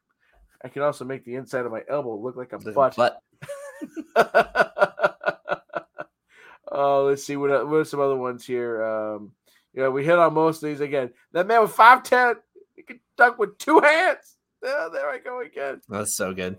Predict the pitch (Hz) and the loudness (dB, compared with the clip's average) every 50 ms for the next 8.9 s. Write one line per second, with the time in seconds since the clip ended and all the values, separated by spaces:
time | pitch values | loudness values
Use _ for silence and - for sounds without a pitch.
0 | _ _ 233 226 220 208 220 220 220 233 226 220 233 240 - - - - _ _ | _ _ 10 10 10 10 8 8 6 4 4 4 4 2 2 0 -6 -20 _ _
1 | _ _ _ 233 220 220 - 214 190 196 202 208 214 220 196 180 196 185 185 180 | _ _ _ -6 -6 -4 -6 -12 -12 -8 -8 -6 -6 -6 -8 -8 -10 -10 -8 -8
2 | 180 185 180 160 156 - 160 165 165 165 160 180 180 165 - 190 - - _ - | -8 -8 -10 -10 -14 -16 -16 -14 -14 -14 -12 -12 -12 -12 -12 -18 -20 -16 _ -16
3 | 160 - _ _ _ _ _ _ _ _ _ 220 - 202 196 196 - 202 214 247 | -16 -16 _ _ _ _ _ _ _ _ _ -20 -20 -20 -20 -14 -10 -10 -10 -8
4 | - - 254 190 165 147 127 123 - _ _ _ _ _ _ - - 262 254 285 | -10 -12 -16 -12 -10 -10 -10 -10 -14 _ _ _ _ _ _ -12 -6 -4 -2 -4
5 | - - - 139 117 - _ _ _ _ _ _ - - 226 226 233 240 240 233 | -4 -6 -12 -16 -18 -20 _ _ _ _ _ _ -8 -6 -4 -2 -2 0 0 0
6 | 226 247 226 226 - - - 254 277 330 - - - - - _ _ _ _ - | -2 -2 -8 -12 -8 -6 -4 -2 -2 -4 -6 -10 -16 -16 -16 _ _ _ _ -20
7 | _ _ - - 214 208 214 233 233 226 - - 240 277 320 330 277 190 139 - | _ _ -8 -8 -8 0 2 2 2 2 2 6 6 6 6 4 0 -6 -4 -4
8 | 139 113 101 - _ _ _ _ - 220 190 - 220 208 196 175 - | -4 -4 -4 -8 _ _ _ _ -14 -12 -4 0 2 2 2 0 -4